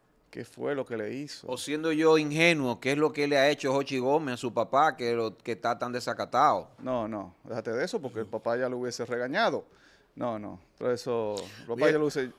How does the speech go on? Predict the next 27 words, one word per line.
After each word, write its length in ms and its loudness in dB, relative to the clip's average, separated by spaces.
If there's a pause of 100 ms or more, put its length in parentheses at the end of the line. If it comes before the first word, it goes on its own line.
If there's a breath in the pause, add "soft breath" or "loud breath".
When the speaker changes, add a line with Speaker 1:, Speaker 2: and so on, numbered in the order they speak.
Speaker 1:
regañado. 600 -6
Speaker 3:
viejo, 400 2
Speaker 1:
Y 100 -2
Speaker 3:
si 80 4
esto, 280 8
Speaker 1:
recuerden, 260 6
Speaker 3:
si 40 -8
Speaker 1:
recuerden, 380 6
Speaker 3:
eso 200 6
es 60 8
verdad, 440 8
lo 100 2
que 80 4
está 160 2
convirtiendo 380 0
en 60 0
un 60 4
héroe, 220 6
ese 80 8
Speaker 1:
recuerden, 400 4
Speaker 3:
muchacho. 200 -18
Speaker 1:
recuerden 460 2
ustedes 300 2
los 100 2
Speaker 3:
Se 40 0
está 160 -4
Speaker 1:
enfrentamientos. 320 4